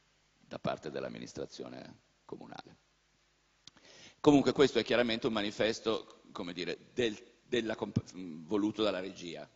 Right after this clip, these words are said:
così. Mentre quell'altra evoluzione è chiar-, è chiaramente un'evoluzione voluta dalla grafica. Cioè questo, questi giornali accartocciati e tutto quanto sono,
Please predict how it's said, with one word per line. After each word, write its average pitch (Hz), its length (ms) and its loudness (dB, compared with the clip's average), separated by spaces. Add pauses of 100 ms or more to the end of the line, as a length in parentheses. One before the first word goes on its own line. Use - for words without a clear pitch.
(100)
così. 65 320 -16 (580)
Mentre 110 500 0
quell'altra 104 500 2
evoluzione 95 600 0
è - 20 -6
chiar-, 92 300 -2
è 95 140 -4
chiaramente 92 420 -2
un'evoluzione 90 540 -6
voluta 71 280 -10
dalla 67 160 -8
grafica. - 500 -16 (400)
Cioè 67 140 -10
questo, 76 260 -10
questi 85 260 -10
giornali 82 380 -8
accartocciati 82 800 -8
e 76 80 -12
tutto - 240 -18
quanto 65 360 -12
sono, 55 680 -16